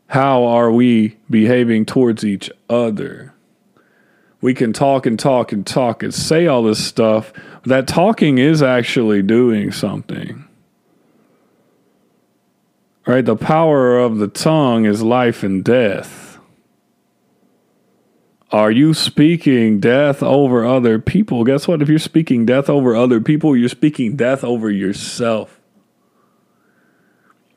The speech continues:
And then you attract, because you have authority, God, you have God-given authority.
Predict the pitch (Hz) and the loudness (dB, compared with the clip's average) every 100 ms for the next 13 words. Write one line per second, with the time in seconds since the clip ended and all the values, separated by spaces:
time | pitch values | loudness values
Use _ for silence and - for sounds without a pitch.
0 | _ 131 135 135 127 135 127 - 120 - | _ -2 0 2 2 2 0 -4 -4 -4
1 | - 139 139 113 - - - _ _ _ | -2 0 0 -2 -8 -20 -20 _ _ _
2 | _ _ _ _ _ _ - 117 120 135 | _ _ _ _ _ _ -4 -2 0 0
3 | 113 107 110 165 190 156 143 131 110 95 | 0 0 2 2 4 2 2 0 -2 -4
4 | 113 - 139 135 117 104 123 139 127 135 | -6 0 2 4 2 0 0 0 0 0
5 | 110 107 131 147 160 156 151 135 - 151 | 0 0 0 0 0 0 0 -2 -2 0
6 | 139 113 104 101 | 2 2 0 -4